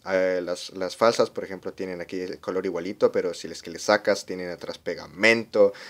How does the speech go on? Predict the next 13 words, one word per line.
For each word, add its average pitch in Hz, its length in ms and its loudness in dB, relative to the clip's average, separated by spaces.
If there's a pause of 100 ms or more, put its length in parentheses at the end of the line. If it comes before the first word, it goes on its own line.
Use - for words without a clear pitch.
(160)
y 82 440 -10
tiene, 92 420 -6
eh, 87 160 -8
tiene 90 260 -8
el 87 60 -12
color 87 320 -6 (160)
ab-, - 280 -12 (140)
más 117 320 4
brillante, 95 640 0
papel 98 240 -6
aluminio, 87 440 -4
así, 85 180 -12
eso, 85 200 -14